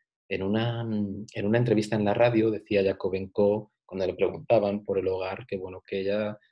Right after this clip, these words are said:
pues, se siente profundamente europea y cree que, que su patria, pues, es, eh, Europa, ¿no? Y en dos artículos de, del País podemos rescatar estas cuestiones que también nos resultan muy, muy interesantes, ¿no? La primera tiene que ver, evidentemente,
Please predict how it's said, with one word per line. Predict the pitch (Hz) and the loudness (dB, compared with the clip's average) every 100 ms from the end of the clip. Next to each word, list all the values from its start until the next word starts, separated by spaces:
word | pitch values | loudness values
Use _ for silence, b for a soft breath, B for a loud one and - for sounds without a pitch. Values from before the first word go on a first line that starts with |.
| b | b
pues, | - 101 | -10 -8
se | - | -6
siente | - 101 104 | -4 -2 0
profundamente | 104 101 - 104 101 98 98 98 98 98 98 | 0 -2 -2 -2 0 -2 -4 -2 -2 -2 -6
europea | 107 101 104 104 110 107 | -8 -4 -4 -2 0 2
y | 104 | 0
cree | 104 101 98 | 0 0 0
que, | - 95 98 _ | -4 -4 -6 _
que | - | -18
su | 101 - | -18 -10
patria, | 92 92 - 92 | -6 -4 -4 -4
pues, | - - - _ | -4 -8 -10 _
es, | 80 78 - - - | -6 -4 -4 -10 -8
eh, | 73 65 - - | -6 -4 -6 -8
Europa, | 92 95 - - - | -6 -4 -6 -6 -6
¿no? | 107 143 131 _ b b b b b _ _ _ _ _ _ | -4 -4 -6 _ b b b b b _ _ _ _ _ _
Y | - 110 110 110 107 | 4 6 8 8 6
en | 107 | 4
dos | 110 | 2
artículos | 127 127 - 127 127 127 | 0 -4 -2 2 2 2
de, | 113 110 107 | 2 4 4
del | 104 101 | 4 2
País | 104 101 117 127 | 4 4 4 -2
podemos | 92 92 98 | -6 -4 -6
rescatar | - - - 95 | -6 -8 -4 -4
estas | 90 - 92 | -4 -6 -10
cuestiones | - 90 98 104 117 | -8 -6 -2 0 -2
que | 90 | -4
también | 87 90 87 90 92 | -4 -4 -2 -2 -4
nos | 92 | -4
resultan | 92 90 90 85 95 | -6 -6 -6 -4 -4
muy, | 92 92 92 90 | -2 -4 -4 -6
muy | 92 95 | -6 -6
interesantes, | 90 90 90 - 131 123 107 | -4 -4 -4 -2 -2 -2 -4
¿no? | 120 | 0
La | 127 | 0
primera | 104 104 120 | 2 2 2
tiene | 123 117 123 | 2 0 -2
que | 120 | -4
ver, | 107 120 | -4 -4
evidentemente, | 107 101 101 98 98 - 113 | -6 -6 -6 -6 -6 -4 -6